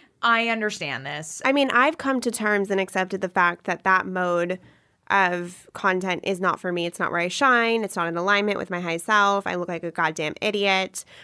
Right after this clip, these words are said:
Speaker 2: I don't
Speaker 1: It's pretty alignment for me. It's pretty aligned for me. I think it's
Speaker 2: Well, that's
Speaker 1: more
Speaker 2: what I'm
Speaker 1: so,
Speaker 2: saying. It's
Speaker 1: it's
Speaker 2: like
Speaker 1: a, it's more so about the, like, strategicness of it and, like, the forcing me to do it two to three times a day that makes it, like, I bet you if I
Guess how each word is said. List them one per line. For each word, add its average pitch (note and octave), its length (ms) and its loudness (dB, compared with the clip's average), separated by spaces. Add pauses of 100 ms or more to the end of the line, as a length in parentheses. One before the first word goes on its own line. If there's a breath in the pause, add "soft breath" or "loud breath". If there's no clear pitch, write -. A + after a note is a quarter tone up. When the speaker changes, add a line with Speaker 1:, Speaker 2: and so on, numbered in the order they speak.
Speaker 2:
I F3+ 80 2
don't F#3 120 4
Speaker 1:
It's F#4 140 -2
pretty C5+ 180 2 (100)
alignment G#3+ 680 0
for G#3 240 -4
me. F3+ 600 -4
It's - 120 -10
pretty B3+ 140 -2
aligned E3+ 360 2
for E3+ 120 -6
me. D#3+ 280 -10
I F#3+ 100 0
think A3 360 -6
it's C4 80 -2
Speaker 2:
Well, A3 140 6
that's G3+ 120 2
Speaker 1:
more A3 100 2
Speaker 2:
what - 20 2
I'm G#3+ 100 0
Speaker 1:
so, C4 140 0
Speaker 2:
saying. G#3 300 4
It's - 60 0
Speaker 1:
it's A3 80 2
Speaker 2:
like G#3+ 120 4
Speaker 1:
a, - 60 -18 (100)
it's A3 180 0
more A3 260 0
so C4 300 0
about F#3 500 4
the, F3+ 380 0 (540 soft breath)
like, G3 360 0
strategicness A3 960 -4
of C4 100 4
it C4 120 4
and, G#3+ 80 0
like, G#3 180 0
the G3 100 2
forcing F#3+ 600 -2
me F#3 160 -4
to F#3+ 80 0
do E3 280 0
it A3+ 160 2
two C#4+ 180 0
to C#4+ 80 -6
three E4 180 0
times E4 260 2
a F4 60 0
day F4+ 180 4
that G#3+ 200 0
makes F#3+ 460 -2
it, G3+ 300 2 (280 loud breath)
like, D4+ 380 -4
I E4+ 60 2
bet A3+ 320 -2
you G#4+ 140 4 (440 loud breath)
if C4 140 -4 (140)
I A3 200 0